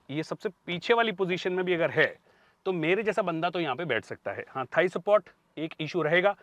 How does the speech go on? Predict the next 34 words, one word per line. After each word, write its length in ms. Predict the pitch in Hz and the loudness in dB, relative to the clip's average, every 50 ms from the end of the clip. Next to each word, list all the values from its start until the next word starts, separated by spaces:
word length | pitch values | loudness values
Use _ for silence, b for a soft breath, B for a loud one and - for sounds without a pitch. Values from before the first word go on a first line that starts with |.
| b b b b b b b b b b | b b b b b b b b b b
और 220 | - 170 226 - - - | 8 8 8 8 8 0
उतना 300 | 190 180 - 196 247 269 | -2 -2 0 0 -2 -2
नी 240 | 247 214 202 202 214 | -2 -2 -2 -2 -2
अप 80 | 220 - _ | -4 -4 _
पोजीशन 340 | 175 156 160 151 - 165 147 | -6 -4 -4 -6 -6 -6 -4
नहीं 120 | 139 160 | -4 -4
है 60 | 202 | -4
जितना 220 | 165 160 - 175 175 | -4 -4 -4 -4 -2
मेरे 140 | 170 151 156 | -2 -2 2
को 100 | 196 160 | 4 4
actually 340 | 127 120 - 190 220 185 | 4 4 0 -2 -2 0
थोड़ी 180 | 180 156 156 170 | 0 -2 -2 -2
सी 140 | - 208 196 | -4 -4 0
लग 180 | 156 135 135 | 0 2 6
रहा 140 | 147 156 160 | 6 6 6
था 80 | 160 165 | 6 4
कि 100 | 180 190 | -2 -2
थोड़ा 200 | - 156 170 170 | 0 0 0 0
और 240 | 131 131 151 156 143 | 0 0 0 0 0
ज़्यादा 180 | 147 151 151 | 0 -4 -6
नी 160 | 139 127 117 | -6 -4 -4
अप 140 | 127 135 - | -4 -2 0
होगा, 200 | 127 104 98 - - _ _ _ _ _ - _ | 0 0 0 -2 -6 _ _ _ _ _ -16 _
क्योंकि 160 | - 180 196 | -8 -6 -4
मैं 180 | 190 180 196 202 | 0 0 0 2
हल्का 300 | 180 185 185 208 - 226 | 2 2 0 2 2 0
सा 80 | - 185 | 0 0
पाँव 260 | - 156 151 156 147 | -2 -2 -2 -2 -2
अपना 120 | 160 170 | -6 -8
स्ट्रेच 240 | 165 - 143 120 - | -8 -8 -8 -8 -8
कर 80 | 131 104 | -8 -8
सकता 220 | - 98 - 107 | -8 -10 -10 -10
हूँ। 80 | 98 b b b b b b 123 | -12 b b b b b b -2
लगभग 320 | 139 143 143 160 165 | -2 2 4 4 4